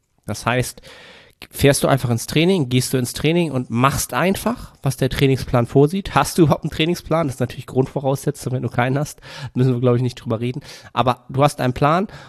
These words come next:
und weißt du, was dieser Plan für dich, was er für dich tun soll? Was, was tut diese Einheit innerhalb dieses Plans für dich?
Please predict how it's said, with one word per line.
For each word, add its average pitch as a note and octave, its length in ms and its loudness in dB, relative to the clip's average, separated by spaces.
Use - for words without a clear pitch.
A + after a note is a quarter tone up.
und A#2+ 200 -4
weißt D#3+ 400 4
du, D3 120 0
was - 360 0
dieser C#3+ 240 4
Plan D3+ 380 4
für - 160 -2
dich, C3 300 0
was - 180 -6
er C3+ 60 -2
für C3+ 140 -12
dich - 160 -6
tun D#3+ 240 -2
soll? G#2+ 160 -4
Was, C3 340 -4
was C#3 180 -2
tut F#3 200 0
diese D#3+ 220 -2
Einheit C3 600 2
innerhalb C#3 360 2
dieses B2 240 -6
Plans A#2 420 -4
für A#2+ 140 -12
dich? G#2 240 -16